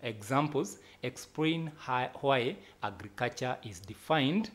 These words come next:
as an art and a science. The second, uh, the second question is, state any three examples of crop grown at about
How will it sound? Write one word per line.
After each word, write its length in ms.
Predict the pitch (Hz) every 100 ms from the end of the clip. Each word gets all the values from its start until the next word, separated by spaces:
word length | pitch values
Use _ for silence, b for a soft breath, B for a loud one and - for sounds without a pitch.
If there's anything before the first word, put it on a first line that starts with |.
| B -
as 200 | 101 92
an 180 | 98 104
art 420 | 135 196 - - - _ _ -
and 400 | 117 147 165 156
a 80 | 120
science. 480 | - 120 95 95 - B B -
The 80 |
second, 640 | 120 160 156 165 165 160 156 - - -
uh, 440 | 120 117 113 98 - - 127 127
the 100 | 131
second 460 | - 170 156 160 - B B
question 520 | - 165 165 151 233 - B B -
is, 380 | 120 117 - - B B B B B
state 540 | - - 185 196 - -
any 220 | 147 151
three 400 | 120 131 135 -
examples 880 | 120 104 - 135 131 131 127 127 127
of 120 | 110 - -
crop 340 | 151 202 - - - - _ B B - 101
grown 580 | 123 127 127 131 135 127 - -
at 360 | 101 101 - -
about 680 | 98 98 110 113 117 117